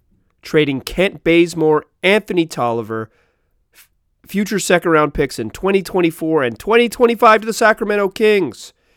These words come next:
in exchange for Trevor Ariza, Wenyen Gabriel, and Caleb Swanigan. Big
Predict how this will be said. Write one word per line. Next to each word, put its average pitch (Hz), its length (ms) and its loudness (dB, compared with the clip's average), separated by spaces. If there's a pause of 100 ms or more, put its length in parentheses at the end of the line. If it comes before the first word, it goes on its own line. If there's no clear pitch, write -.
(200)
in 147 100 -4
exchange 151 480 0
for 117 120 -12
Trevor 123 440 -4
Ariza, 156 460 0 (400)
Wenyen 156 520 2
Gabriel, 147 540 0
and 110 180 -6
Caleb 147 360 -6
Swanigan. 127 840 -6 (1200)
Big 156 380 6